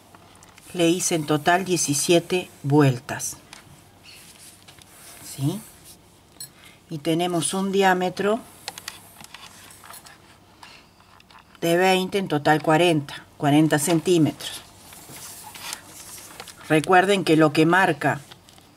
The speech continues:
el talle y lo grande es cuánto pongamos en el cuello. ¿Sí? Si no ponemos manga, queda una capa. Pero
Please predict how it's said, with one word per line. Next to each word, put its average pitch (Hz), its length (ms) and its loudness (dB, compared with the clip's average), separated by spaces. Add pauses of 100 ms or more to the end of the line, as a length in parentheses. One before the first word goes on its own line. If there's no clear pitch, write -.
(800)
el 147 200 -2
talle 180 600 0
y 147 100 0
lo 160 200 4
grande 190 640 0 (340)
es 180 200 0
cuánto 196 540 0
pongamos 165 580 0
en 160 140 0
el 147 160 4
cuello. 185 500 0 (1700)
¿Sí? 175 380 -8 (2250)
Si - 200 -6
no 180 160 0
ponemos 185 420 0
manga, 220 380 2
queda 190 220 2
una 170 200 2
capa. 156 400 -2 (760)
Pero 170 240 0